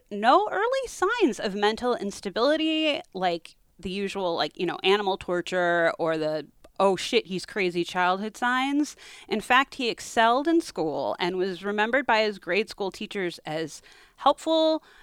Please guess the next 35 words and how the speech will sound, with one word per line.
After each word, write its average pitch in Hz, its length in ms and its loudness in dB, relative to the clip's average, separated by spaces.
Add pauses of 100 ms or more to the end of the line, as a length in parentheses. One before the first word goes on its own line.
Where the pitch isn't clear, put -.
and 170 140 -4
a 160 60 -2
bright 202 340 4
student, - 600 -8
though 196 360 2
he 190 160 -8
was 165 140 -2
often 202 320 4
picked - 340 -4
on 262 180 4
by 220 160 4
his 214 140 -2
classmates 190 640 -2
for 175 160 -4
being 156 260 -4
a 147 60 -8
teacher's 156 500 -10
pet. - 420 -8 (520)
I'm 170 80 -10
just 170 120 -10
gonna 226 200 0
go 202 160 6
out 220 240 8
on 320 160 4
a 381 80 6
limb 311 320 4 (180)
and 220 220 -2
say 214 260 0
that 208 220 0
Wayne 214 580 -4 (220)
probably 262 520 2
had 294 160 0
some 311 180 2
mommy 247 400 2
issues. 262 560 -2